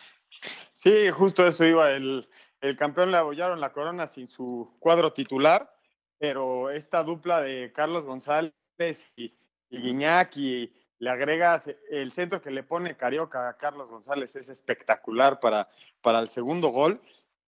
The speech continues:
Y el gol de Guiñac es un golazo, pero hay que decirlo, ¿eh? Fue ahí un pequeño desvío que le ayudó a ponerla exactamente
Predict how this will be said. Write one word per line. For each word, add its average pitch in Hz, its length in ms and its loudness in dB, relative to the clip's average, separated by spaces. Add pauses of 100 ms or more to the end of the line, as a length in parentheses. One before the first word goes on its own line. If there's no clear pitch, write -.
(280)
Y 160 500 2
el 156 140 -4
gol 247 160 2
de 262 100 0
Guiñac 214 340 -4
es 247 140 -6
un 269 120 -4
golazo, 214 360 -2
pero 165 200 -2
hay 208 80 -2
que 240 120 -4
decirlo, 175 400 -4
¿eh? 185 100 -2
Fue 185 300 -4
ahí 170 220 -2
un 190 380 -6
pequeño 160 580 -12 (360)
desvío 147 440 2
que 113 320 -18
le 123 120 -4
ayudó 131 260 2
a 151 140 4
ponerla 135 340 -2
exactamente 143 840 -6